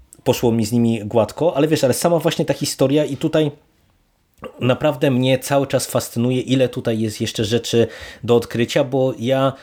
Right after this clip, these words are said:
pomimo tego, że ty tak się śmiałeś, że ty masz sto procent, ja mam chyba sto dwanaście procent, to co brzmi kuriozalnie, nie? Sto dwanaście procent skończenia gry,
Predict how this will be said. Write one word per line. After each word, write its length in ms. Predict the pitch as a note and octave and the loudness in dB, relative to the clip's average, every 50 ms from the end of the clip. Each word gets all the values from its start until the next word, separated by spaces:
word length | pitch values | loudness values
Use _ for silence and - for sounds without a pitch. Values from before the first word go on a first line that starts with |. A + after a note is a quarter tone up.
| - - _ | -20 -20 _
pomimo 320 | - B2 A#2+ C3 C3 B2+ B2 | -2 0 2 2 2 2 0
tego, 200 | - B2+ B2+ A#2+ | 0 0 -2 -2
że 100 | A2 G#2+ | -4 -4
ty 260 | - - B2 A#2+ A#2 | -4 -2 -2 -2 -2
tak 260 | G#2+ - A#2 A2+ - | -2 -4 -6 -6 -6
się 180 | - - B2+ A#2 | -8 -4 -4 -2
śmiałeś, 320 | - B2+ A#2+ A#2+ A#2+ A2+ | 0 0 2 2 2 2
że 80 | - A2+ | 0 -2
ty 100 | - A#2+ | 0 0
masz 120 | A#2+ A2+ | 0 0
sto 220 | - - - A#2+ G2+ | -2 -2 -4 -4 0
procent, 400 | - A#2+ A#2+ A#2+ - C3 A2 G#2 | 2 2 2 2 2 -2 0 2
ja 100 | A#2 A#2+ | 2 4
mam 140 | B2 A#2 | 4 2
chyba 200 | G#2 - A2 A2 | 2 0 -2 -2
sto 220 | G#2 - - - A#2+ | -2 -2 -2 -2 -2
dwanaście 460 | G2+ G2 A#2 A#2 A2+ G#2+ - - G#2+ | 0 0 2 2 2 0 0 -2 -4
procent, 460 | - - G2+ F#2 - G#2+ A2+ A2 - | 2 2 0 0 2 -2 -4 -4 -6
to 140 | - - F#2+ | -8 -8 -8
co 160 | - - G#2+ | -6 -4 -4
brzmi 260 | G2 F#2+ A2 A#2+ A2+ | -2 0 2 2 2
kuriozalnie, 640 | G#2+ - B2 A#2+ A#2+ A#2 - C#3+ A#2 G2 F2 E2 D#2+ | 2 2 4 4 4 4 4 4 4 4 0 -2 -6
nie? 100 | E2 - | -8 -8
Sto 180 | - - A2 | -2 0 0
dwanaście 420 | F#2+ F#2 G#2+ G#2 G#2 G2+ - - G#2 | 2 2 2 0 0 -2 -2 -6 -4
procent 360 | - - G#2 - - G#2+ G2+ | -2 -2 -2 -2 -2 -4 -4
skończenia 420 | - - G#2+ G2 - A#2 G#2+ G2+ | -2 -4 -4 -2 -2 0 0 0
gry, 220 | F#2+ G#2 G#2 B2 | 0 2 2 2